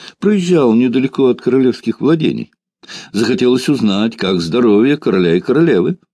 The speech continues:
Рауль всё так же почтительно улыбался, но Генрих с раздражением подумал, что его владениями являются не только Санлис, а вся Франция от Прованса до Фландрии.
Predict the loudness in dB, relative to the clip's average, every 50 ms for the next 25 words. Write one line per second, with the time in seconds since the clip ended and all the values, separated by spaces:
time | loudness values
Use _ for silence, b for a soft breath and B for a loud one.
0 | _ _ _ _ _ _ _ _ _ _ _ _ _ _ _ _ _ _ _ _
1 | _ _ _ _ _ -8 -4 -2 0 2 2 2 2 0 -2 -4 -4 -2 -2 -2
2 | -2 -2 -2 -2 -2 -2 -2 0 0 0 -2 -2 -4 -4 -6 -6 -4 -6 -6 -4
3 | -2 0 0 0 0 0 0 0 -2 -2 -4 -6 -6 -4 -2 -2 -2 0 0 0
4 | 0 0 0 0 -2 -4 -6 -8 B B B B B B B B -8 -4 -2 -2
5 | -2 -2 0 -2 0 0 0 0 0 0 0 0 -2 -2 -2 -2 0 0 -2 -2
6 | -4 -6 -4 -2 0 0 2 2 0 0 0 -2 -4 -6 -4 -4 -4 -4 -4 -2
7 | -2 -2 -2 -2 -2 -2 0 0 0 0 -2 -4 -4 -2 0 0 0 0 0 -2
8 | -2 -2 0 -2 -4 -4 -4 -4 -2 -2 0 0 0 0 0 -2 -4 -8 -12 -18
9 | -20 _ _ _ _ _ _ _ _ _ _ -16 -12 -12 -12 -10 -10 -8 -4 -4
10 | -4 -4 -6 -6 -4 -4 -2 -2 0 0 -2 -2 -4 -6 -4 -2 -2 -2 -4 -6
11 | -8 -6 -4 -2 -2 -2 0 0 -2 -2 -2 -2 -4 -4 -4 -4 -6 -8 -8 -8
12 | -6 -6 -6 -4 -6 -6 -6 -4 -6 -8 -8